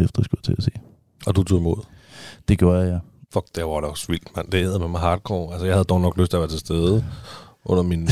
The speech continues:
Speaker 1: <laughs>
Speaker 2: fødsel der.
Speaker 1: Jamen, jeg synes også, det var, det var voldsomt. Øh,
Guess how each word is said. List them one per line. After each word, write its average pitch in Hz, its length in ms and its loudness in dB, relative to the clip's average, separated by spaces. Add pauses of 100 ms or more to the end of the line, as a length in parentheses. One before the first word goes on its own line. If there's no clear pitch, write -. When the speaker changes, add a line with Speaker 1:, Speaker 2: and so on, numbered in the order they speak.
Speaker 1:
<laughs> - 120 2
Speaker 2:
fødsel 95 260 2
der. 90 300 4 (1500)
Speaker 1:
Jamen, 95 160 2
jeg 98 100 4
synes 110 200 4
også, 90 160 2
det 87 80 -4
var, 58 220 0
det 87 140 -2
var 92 80 4
voldsomt. 92 600 -2 (140)
Øh, 65 800 2